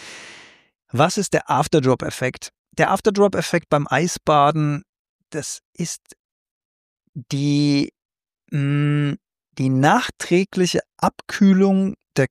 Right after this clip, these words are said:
Körperkerntemperatur nach dem Eisbad. Und das klingt erstmal überraschend, weil man würde ja denken, okay,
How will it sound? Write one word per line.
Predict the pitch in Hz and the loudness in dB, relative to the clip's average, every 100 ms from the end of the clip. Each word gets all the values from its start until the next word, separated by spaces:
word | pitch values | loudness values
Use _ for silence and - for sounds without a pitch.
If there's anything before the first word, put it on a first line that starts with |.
| _ | _
Körperkerntemperatur | - 151 151 143 131 - - 143 147 175 165 156 151 - 151 143 143 - _ _ _ _ _ _ _ - - | 0 0 2 0 0 -4 -4 -2 0 -2 -4 -2 -6 -2 2 4 2 -2 _ _ _ _ _ _ _ -20 -14
nach | 170 135 139 170 - | -4 0 2 2 0
dem | - 139 | -4 -4
Eisbad. | 131 131 - - - - - _ _ _ _ - - - - _ | -2 -2 -4 -6 -6 -8 -12 _ _ _ _ -18 -16 -18 -20 _
Und | 170 160 | 0 2
das | 156 - _ _ _ _ _ | 0 -4 _ _ _ _ _
klingt | - 202 202 | 0 0 2
erstmal | 175 190 - 170 165 160 | 0 0 -2 2 2 2
überraschend, | - 139 131 120 165 226 214 - - | 0 2 2 2 -2 0 -2 -4 -2
weil | 135 147 | 0 2
man | 147 139 | 0 0
würde | 160 160 | 0 2
ja | 147 | 0
denken, | 135 143 160 156 | 0 -2 -2 -4
okay, | - - 147 165 165 | -6 0 2 2 0